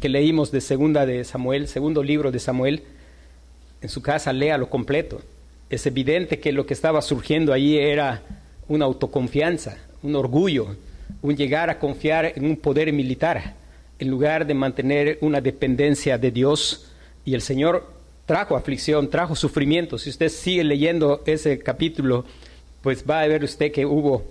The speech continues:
aflicción de parte de Dios. Dios usa esas cosas para mantenernos en humildad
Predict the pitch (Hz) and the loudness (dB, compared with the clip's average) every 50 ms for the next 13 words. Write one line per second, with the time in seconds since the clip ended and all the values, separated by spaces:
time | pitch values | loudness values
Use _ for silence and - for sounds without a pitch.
0 | - - 135 - - 143 131 - - - 165 190 202 170 139 - - 147 143 - | -6 -6 -6 -4 -2 -4 -4 -2 -2 0 0 2 2 0 0 0 -2 -2 -2 -2
1 | - 131 120 131 120 131 135 139 156 - - - - - - - - - - - | -2 -2 -2 0 0 2 2 2 2 0 -2 -4 -6 -10 -16 -20 -20 -20 -20 -20
2 | - - - - 120 110 131 143 160 170 175 165 - - - - - 165 196 - | -20 -20 -18 -12 -4 0 2 4 4 4 2 0 -2 -4 -6 0 2 2 2 2
3 | - 160 131 117 113 - - - - - - - - - - - - - 147 147 | 2 0 0 0 -2 -6 -12 -18 -20 -20 -20 -20 -20 -20 -20 -14 -4 -2 -2 0
4 | - 156 135 - - - 156 147 151 139 127 - - 139 127 131 135 139 127 - | 0 -2 -2 0 0 0 0 0 0 -2 -4 -2 -2 -2 -2 0 -2 -2 -4 -4
5 | 131 131 143 147 147 135 123 - 147 131 131 131 131 127 123 123 147 151 147 | -2 -2 0 0 0 -2 -2 -2 -2 -2 0 -2 -2 -2 0 0 0 0 -2